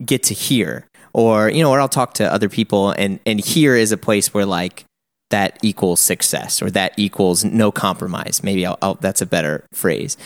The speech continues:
And I think a lot of people forget all of the different steps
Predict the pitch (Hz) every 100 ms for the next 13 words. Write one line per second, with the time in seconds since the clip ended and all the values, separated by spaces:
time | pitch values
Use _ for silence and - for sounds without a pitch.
0 | - - 117 - 127 113 113 110 - 113
1 | - 104 98 87 - - - - 113 101
2 | - 110 98 - _ _ - 113 117 113
3 | 101 98 95 95 104 98 95 - - 104
4 | - - -